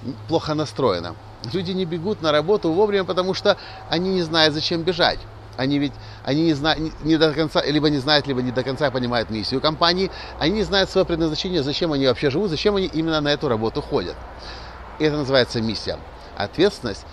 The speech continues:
гениальность и миссия. Это три вещи, которым мы будем обучать уже очень-очень скоро владельцев бизнеса, предпринимателей, ну, у которых есть сотрудники. Мы хотим, чтобы на этот мастер-класс приход-, да, на этот тренинг приходили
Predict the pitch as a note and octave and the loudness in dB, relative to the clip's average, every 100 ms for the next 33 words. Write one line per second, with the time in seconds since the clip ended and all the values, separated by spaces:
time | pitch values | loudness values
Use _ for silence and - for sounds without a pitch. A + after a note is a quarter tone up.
0 | - G2+ C3 B2+ C3 D3 C3 - - - | -14 -4 0 2 2 0 -4 -8 -14 -4
1 | C3 - A#2+ A#2 - G2 E2 - D3+ - | -4 -2 -4 -4 -4 -6 -4 -4 -6 -6
2 | D#3 D3+ A2 D#3+ G#3+ - A#2 - - - | -2 -2 -2 -4 -4 -2 -4 -4 -12 -8
3 | C#3+ C3+ F#3+ E3 C3 E3 D3 D#3 D3 C#3+ | -6 0 2 2 2 0 0 -2 -2 -2
4 | A2+ A#2 - E3 C#3 B2+ - G3 - D3+ | -2 0 0 0 0 0 0 -2 -2 -4
5 | D#3 D#3 B2+ - F3+ G3 F3 - - B2 | -2 -2 -4 -2 2 2 0 -6 -10 -2
6 | B2+ F3 - C#3+ D3 C3+ C3 C3 A2+ A#2+ | 0 0 0 -2 -2 -2 -2 -4 -4 -8
7 | - A#2+ A#2+ D#3 D3+ C#3+ C3+ - - - | -4 -2 2 0 2 -2 -2 -8 -18 -20
8 | - D3 D3 B2+ C3+ C3 - A#2 G#2 B2 | -14 -6 -6 -4 -2 -2 0 -4 -4 -6
9 | B2+ G#2 F#2+ - G#2+ B2 G#2+ C3 C#3 A#2+ | -4 -4 -6 -8 -4 -4 -4 -6 -4 -4
10 | B2 A2+ A2+ G2 B2 A#2 A2+ F2+ B2 - | -2 -2 -4 -2 -2 -2 -6 -8 -8 -6
11 | B2 D#3 - B2+ B2 A2 B2+ C3+ B2 A#2+ | -4 -4 -4 -8 -6 -4 -2 -2 -4 -2
12 | D#3 C#3+ A#2 A2+ C3 B2+ | -2 -2 -4 -4 -2 -2